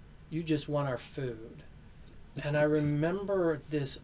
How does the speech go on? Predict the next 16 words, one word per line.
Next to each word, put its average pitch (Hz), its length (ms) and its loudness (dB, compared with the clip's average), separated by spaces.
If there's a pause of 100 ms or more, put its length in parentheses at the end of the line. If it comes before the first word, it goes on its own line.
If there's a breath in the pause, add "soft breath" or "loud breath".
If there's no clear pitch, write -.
(160)
overwhelming 147 1000 0
feeling 139 400 -4
of 120 140 -8
shame 127 580 -6
just - 240 -10
coming 127 260 -6
over 127 280 -6
me 120 380 -10 (480 loud breath)
that 131 160 -2 (140)
she 170 200 -2
was 170 160 -4
right. - 340 -4 (440)
I 135 120 -4 (100)
did 170 280 4
want 127 200 -2
it, 135 120 -6